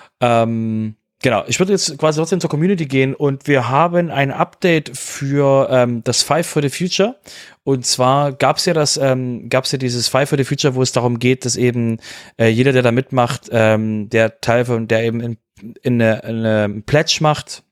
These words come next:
deutsches Wort für Pledge, der quasi ankündigt, ähm, fünf, ähm, fünf irgendwas, Prozent, was auch immer, ähm, ist, wie gesagt, nicht genau definiert, ähm, z-, dafür quasi zu sagen, dass das quasi Richtung WordPress geht, das ist das Ziel.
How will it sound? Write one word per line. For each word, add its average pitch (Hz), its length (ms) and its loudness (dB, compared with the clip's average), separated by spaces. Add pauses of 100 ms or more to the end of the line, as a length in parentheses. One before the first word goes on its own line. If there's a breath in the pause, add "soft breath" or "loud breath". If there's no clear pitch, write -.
(300)
deutsches 104 260 -2
Wort - 120 -4
für 107 80 -8
Pledge, 123 280 0 (360 loud breath)
der 110 100 0
quasi 113 380 0
ankündigt, 165 800 -2
ähm, 120 400 0 (280 loud breath)
fünf, - 540 -2
ähm, 123 560 0
fünf 160 320 0
irgendwas, 175 600 2
Prozent, - 600 -2
was 120 220 -4
auch 117 80 0
immer, 180 220 -2 (380 loud breath)
ähm, 131 720 -2 (140)
ist, 120 120 -8
wie 127 140 0
gesagt, 127 220 2
nicht 139 120 -2
genau 123 200 2
definiert, 135 500 0
ähm, 131 400 2 (500 loud breath)
z-, - 320 -6 (140)
dafür 160 560 0 (100)
quasi 131 360 0
zu - 100 -6
sagen, 131 340 2
dass 135 160 -4
das - 220 -2
quasi 123 280 0
Richtung 123 340 -2
WordPress 156 400 -4
geht, 208 340 -8
das 127 140 -2
ist - 100 -6
das - 140 -6
Ziel. 190 340 0